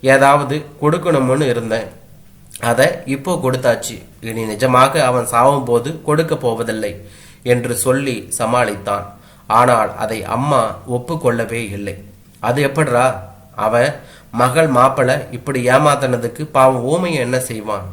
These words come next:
என்று சொன்னாள். ஊமையன் நிஜமாக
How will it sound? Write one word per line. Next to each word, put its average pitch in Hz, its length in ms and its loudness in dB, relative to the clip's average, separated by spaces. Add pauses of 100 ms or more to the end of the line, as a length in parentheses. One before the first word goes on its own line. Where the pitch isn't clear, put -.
(120)
என்று 107 400 -8 (200)
சொன்னாள். 101 520 -6 (800)
ஊமையன் 127 500 0 (200)
நிஜமாக 123 640 2